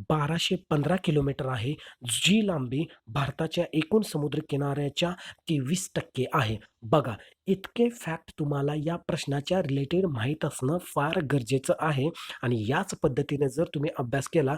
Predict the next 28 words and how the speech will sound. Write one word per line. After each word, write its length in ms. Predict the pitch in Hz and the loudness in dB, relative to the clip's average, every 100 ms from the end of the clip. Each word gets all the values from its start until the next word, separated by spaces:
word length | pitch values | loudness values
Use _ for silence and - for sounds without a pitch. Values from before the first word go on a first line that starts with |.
| - - - | -6 -16 -2
तर 160 | 131 139 - - 139 | 0 0 -4 -6 -2
तुम्हाला 320 | 131 147 151 127 | 0 2 0 0
येणारी 320 | 139 151 170 190 | 0 2 2 0
पोस्ट 320 | 156 147 156 | 0 -2 -2
ऑफिस 320 | 135 151 135 131 | -2 -4 -4 -2
भरती 380 | 151 - 143 156 - - 131 | -2 0 0 0 -4 0 4
या 60 | |
एक्झाममधील 640 | 160 120 147 156 135 147 175 - - | 4 2 -2 -2 -2 -2 -2 -6 0
कुठलाही 540 | 208 - 165 180 185 220 | 0 0 -2 -2 0 -2
प्रश्न 380 | - 190 - 190 185 | 0 -2 -2 -4 -2
येत 160 | 180 185 | -2 0
नाही 260 | 160 165 | 2 2
असं 280 | - - 170 - | 0 -2 -6 -2
होणार 380 | 147 135 156 190 160 | 0 0 -2 0 2
नाही, 360 | 165 131 117 - - - 127 | 4 2 -4 -10 -14 -4 -4
याची 240 | 120 143 | 0 2
मी 120 | 139 139 | 2 0
तुम्हाला 260 | 135 143 - - - | -2 -2 -4 -8 0
शाश्वती 520 | - - 131 123 147 | 2 2 -2 0 2
देतो. 340 | 139 156 143 147 - 120 | 2 2 2 0 -6 -6
जर 260 | 123 214 214 143 | 2 2 2 -4
तुम्ही 200 | 139 190 | -4 -4
अशा 220 | 135 - 165 160 | -4 -6 -2 -2
पद्धतीचा 600 | 123 151 151 170 - 175 - | 0 0 0 -2 0 -2 -2
अभ्यास 360 | 120 156 156 147 | -4 -2 0 0
मागील 420 | 139 139 139 190 | 0 0 0 0
वर्षाच्या 380 | 156 147 143 160 | 0 -2 -2 -4
प्रश्नपत्रिकेतील 1000 | - 180 - 180 175 - 143 151 151 196 | 0 -2 0 0 -2 -4 -4 -4 0 0